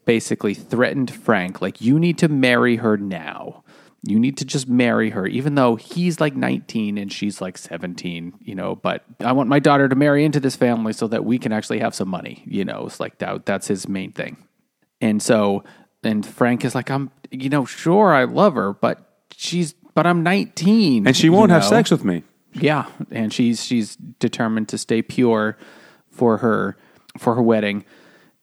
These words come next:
Speaker 1: And then he, like, says, he, like, kinda s-, at one point says he's gonna leave. He's like, "I'm just gonna go do a year or two-year course in, in London, a course on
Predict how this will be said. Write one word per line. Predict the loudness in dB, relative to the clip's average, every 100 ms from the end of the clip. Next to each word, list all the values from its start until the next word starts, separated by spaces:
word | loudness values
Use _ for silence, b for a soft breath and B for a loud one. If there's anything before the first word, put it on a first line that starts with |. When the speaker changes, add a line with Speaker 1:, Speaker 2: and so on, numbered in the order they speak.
| -4
Speaker 1:
And | -2 2
then | 2 2 0 -2 -4 _ _ _ _ _ _ _
he, | -20 -8 -2 0
like, | 0 -2 -6 -16 _ _
says, | -8 -6 4 6 6 4
he, | 2
like, | 2 0
kinda | 0 2 4 2
s-, | 0 -4 2
at | 2
one | 2 2
point | 0 0
says | -2 -4
he's | -6
gonna | -6 -8
leave. | -8 -6
He's | -4 -2
like, | 2
"I'm | 2
just | 2 2
gonna | 2
go | 4 4
do | 6 4
a | 4
year | 2 2 4 4 2
or | 0
two-year | 2 2 4 2 2 2
course | -2 -2 2 2 0
in, | 0 0 2 0
in | 0 0
London, | 0 2 2 0 -2 -6
a | -8 -4
course | -4 0
on | 0 0 -2